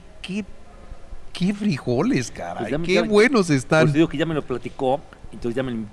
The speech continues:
Speaker 2: supongo que me lo dijo porque me quiere invitar, ¿no?
Speaker 1: Sí, yo creo que sí, nos, nos quiere invitar.
Speaker 2: Ajá,
Speaker 1: Ya
Speaker 2: los
Speaker 1: va,
Speaker 2: dos.
Speaker 1: yo ya veo que la invitación es
Speaker 2: Es
Speaker 1: para
Speaker 2: para,
Speaker 1: los
Speaker 2: es,
Speaker 1: dos.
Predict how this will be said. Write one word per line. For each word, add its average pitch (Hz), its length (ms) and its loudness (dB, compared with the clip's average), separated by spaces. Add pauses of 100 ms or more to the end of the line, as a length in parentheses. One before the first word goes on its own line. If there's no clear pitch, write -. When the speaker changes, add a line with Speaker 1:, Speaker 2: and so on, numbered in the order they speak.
(120)
Speaker 2:
supongo 143 320 -2
que 135 120 -10 (180)
me 120 80 -10
lo 107 100 -4
dijo 135 260 -4
porque - 260 -10
me 104 100 -6
quiere 113 220 -6
invitar, 110 420 -2
¿no? 95 80 -4 (160)
Speaker 1:
Sí, 160 240 4
yo 180 160 2
creo 156 260 2
que 120 120 -6
sí, 147 180 -4
nos, 127 220 0
nos 143 240 6
quiere 180 220 6
invitar. 151 380 4
Speaker 2:
Ajá, 170 60 4
Speaker 1:
Ya 220 140 6
Speaker 2:
los 208 40 0
Speaker 1:
va, 196 140 4
Speaker 2:
dos. 143 160 -2 (140)
Speaker 1:
yo 214 100 6
ya 233 180 8
veo 190 240 6
que 127 440 0
la 131 260 2
invitación 139 540 0
es 131 80 0
Speaker 2:
Es 175 60 4
Speaker 1:
para 113 120 4
Speaker 2:
para, 113 120 4
Speaker 1:
los 117 120 0
Speaker 2:
es, 131 100 2
Speaker 1:
dos. 165 120 -2